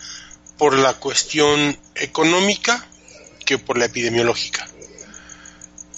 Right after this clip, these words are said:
Por lo que decías hace rato, la gente lleva ciento treinta días encerrados. La mayor parte de la gente,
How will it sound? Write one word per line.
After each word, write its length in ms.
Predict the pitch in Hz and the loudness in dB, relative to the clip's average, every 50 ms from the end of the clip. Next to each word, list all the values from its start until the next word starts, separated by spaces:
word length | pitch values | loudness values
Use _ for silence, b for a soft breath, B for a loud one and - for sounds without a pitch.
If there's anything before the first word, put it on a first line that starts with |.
| - - - - - - - - - - - - - - - - - - | -20 -20 -20 -20 -20 -20 -20 -20 -20 -20 -20 -20 -20 -20 -20 -20 -6 -2
Por 160 | - 170 151 | 0 2 4
lo 120 | 156 151 | 2 2
que 80 | 135 165 | 2 2
decías 240 | 160 156 180 190 180 | 2 2 2 2 0
hace 200 | 175 - 190 180 | 0 0 -2 -2
rato, 420 | 147 139 135 127 - - 113 110 - B B B 135 135 B B B B - - - | 0 0 -2 -2 -2 -8 -16 -16 -16 B B B -20 -20 B B B B -20 -18 -12
la 220 | 151 143 139 131 | -6 -4 -4 -2
gente 320 | - - 175 160 - 175 | -2 -4 -6 -6 -6 -6
lleva 680 | 151 151 156 156 151 156 151 147 147 147 147 147 143 143 139 - | -2 0 0 2 2 2 4 4 4 2 2 0 0 -4 -6 -10
ciento 840 | - - - - 147 151 156 160 160 151 _ - - 160 156 151 - - | -10 -8 -8 -4 -2 -2 -2 -2 -4 -8 _ -8 -6 -4 -4 -4 -6 -8
treinta 580 | - - 143 151 151 160 160 156 143 - 151 147 | -6 -2 0 0 2 2 0 -2 -2 -2 -2 0
días 200 | 139 143 139 147 | 0 -2 -2 -2
encerrados. 640 | 160 143 147 151 143 151 165 196 233 - - - - _ - _ - - b b b b b b b b b b b b b b b b b b _ _ | -2 -2 0 0 0 0 -2 -2 -4 -10 -14 -16 -16 _ -20 _ -20 -20 b b b b b b b b b b b b b b b b b b _ _
La 160 | - 135 139 135 | -2 0 2 2
mayor 360 | 131 135 127 135 143 147 139 | 2 2 2 2 0 0 0
parte 320 | - - 156 147 - - 160 | 0 0 0 0 0 0 0
de 120 | 151 135 | 0 0
la 160 | 131 131 127 | 0 0 -4
gente, 680 | - - - 156 151 151 143 - 160 160 165 160 - | -4 -2 -2 -2 -2 -2 -2 -2 0 0 -2 -2 -6